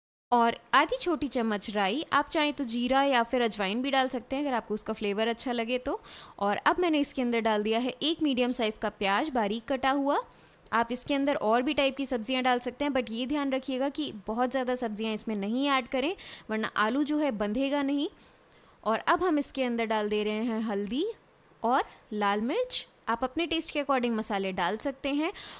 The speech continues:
और अब मैं इसके अंदर डाल दे रही हूँ नमक और इन सभी मसालों को हम मिक्स कर लेंगे प्याज में।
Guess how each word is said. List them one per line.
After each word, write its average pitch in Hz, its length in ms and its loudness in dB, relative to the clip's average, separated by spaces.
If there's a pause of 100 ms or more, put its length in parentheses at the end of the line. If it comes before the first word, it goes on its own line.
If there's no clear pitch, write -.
और 285 180 4
अब 359 100 4
मैं 294 140 4
इसके 254 220 0
अंदर 226 180 0
डाल 202 240 0
दे 196 120 -2
रही 202 140 -2
हूँ 208 160 0
नमक 196 500 -2
और 220 160 2
इन 226 200 -2
सभी 240 280 0
मसालों 254 420 0
को 233 100 -6
हम 220 180 -2
मिक्स 202 280 -2
कर 269 180 0
लेंगे 277 380 -2 (220)
प्याज 196 360 -6
में। 285 140 -2